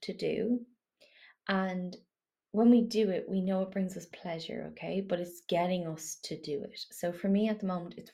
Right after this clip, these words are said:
running, okay? I have really been resistant to something that used to bring me so much joy a very, very long time ago, and I also know it's really good for my body. I've been resisting it.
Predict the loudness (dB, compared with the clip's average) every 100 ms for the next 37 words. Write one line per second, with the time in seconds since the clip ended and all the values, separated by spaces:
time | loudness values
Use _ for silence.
0 | -12 -10 -10 -12 -18 _ _ -14 -12 -8
1 | -6 -8 -10 -18 -18 -18 -20 _ 0 2
2 | 2 -2 -6 -6 -6 -6 -10 _ _ -2
3 | 4 6 6 2 0 -6 -10 -10 -8 -8
4 | -8 -10 -8 -8 -6 -4 2 4 4 0
5 | -6 -8 -6 -4 -6 -6 -4 -6 -8 -6
6 | -4 -2 -4 -4 -4 0 0 0 -2 -6
7 | -6 -8 -8 -8 -6 -4 -4 -4 -4 -4
8 | -2 0 0 0 -4 -4 -8 -10 -6 -8
9 | -6 -8 -8 -8 -10 -12 _ _ _ _
10 | _ _ -20 -20 -20 -20 -20 _ _ _
11 | _ _ _ _ _ _ 6 6 8 6
12 | 4 -2 -8 -8 -10 -10